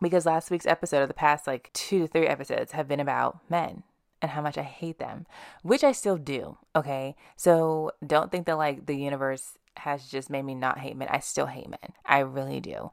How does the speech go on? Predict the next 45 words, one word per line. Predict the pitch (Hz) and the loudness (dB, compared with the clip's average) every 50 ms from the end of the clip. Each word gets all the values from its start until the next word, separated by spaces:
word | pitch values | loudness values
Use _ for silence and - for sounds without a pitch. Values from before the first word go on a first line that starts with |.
| _ 151 | _ -20
But | 135 131 151 156 147 147 147 143 139 - - _ _ - - - _ - | -6 0 2 4 4 4 2 0 -2 -4 -8 _ _ -10 -10 -4 _ 6
I'm | 147 147 151 160 165 | 6 6 6 2 0
going | 170 165 165 160 | 0 0 0 0
to | - - 165 160 151 151 | -2 0 0 0 0 2
basically | 143 147 143 143 - - 170 165 151 | 2 0 0 0 -2 -4 -4 -4 -4
break | 123 - 120 120 120 127 127 | -2 -2 -2 -2 -2 -2 0
down | - 131 123 127 127 | 2 2 2 2 2
this | 135 139 | -4 -6
whole | - - - 139 139 | -6 -4 -2 -2 -2
story | - - - 107 110 123 120 123 160 208 _ _ | -4 -6 -8 -6 -4 -4 -4 -6 -8 -10 _ _
and | 160 156 151 151 147 147 147 - - | -4 -4 -2 -2 -4 -4 -6 -8 -8
just | 131 139 - - - _ _ _ | -10 -12 -12 -14 -20 _ _ _
let | 131 135 - | -8 -6 -4
you | 151 147 | -2 2
guys | 156 160 160 - 151 | 4 4 4 2 0
know | 147 143 143 143 | -2 0 0 0
how | 139 - 131 131 139 | 0 -2 -4 -4 -4
it | 135 | -2
went. | 135 165 156 143 - - | 0 0 0 0 -4 -12
So | - - - 175 160 139 - - _ | -14 -4 2 2 2 2 2 -2 _
last | - 165 175 190 220 - - | 6 8 8 8 8 4 -6
week, | 156 151 143 143 - | -8 -10 -10 -10 -4
last | - 151 147 147 170 - | 4 6 6 6 6 4
Monday, | - 151 139 131 131 131 131 131 135 - - - - | -4 -8 -6 -4 -4 -4 -4 -4 -6 -8 -16 -20 -14
was | - 151 156 151 143 - | -6 -2 -2 -2 -2 -4
my | 156 147 147 147 143 143 | -6 -2 0 0 0 0
second | - - - - 175 170 - - - 147 | -2 -6 0 2 2 2 2 -4 -6 -4
day | 147 143 135 131 127 123 123 - _ | -4 -2 -2 -2 -4 -6 -8 -6 _
on | 131 131 | -2 -2
the | 123 120 | -2 -2
job. | - 113 - 80 76 - _ _ _ - - - - - - | -6 -6 -6 -6 -8 -12 _ _ _ -20 -20 -20 -12 -4 -4
Like, | 127 123 - | -4 -4 -2
second | - - 165 - - 170 | 0 0 0 0 0 -2
day | 160 151 151 151 151 151 151 - - - - | 0 0 0 0 -2 -4 -6 -8 -12 -20 -20
training | - - - 151 151 147 147 143 143 139 139 147 | -10 -4 -2 -2 0 0 -2 -4 -4 -6 -6 -6
slash | - - 139 135 135 - | -4 -2 -2 -2 -2 -2
shadowing, | - 147 135 131 135 135 135 131 131 131 | -2 0 0 0 0 -2 -4 -6 -6 -8
like, | 123 120 - | -8 -8 -4
whatever | - 123 123 120 - | -4 -4 -4 -4 -6
you | 120 120 | -8 -8
wanna | 117 117 113 107 | -8 -8 -8 -8
call | - 127 110 110 | -6 -6 -6 -4
it, | 104 - | -6 -6
right? | - - 135 - - _ | -4 -4 -4 -4 -2 _
And | 190 185 180 175 170 170 170 165 160 | 2 4 4 4 4 2 0 -2 -4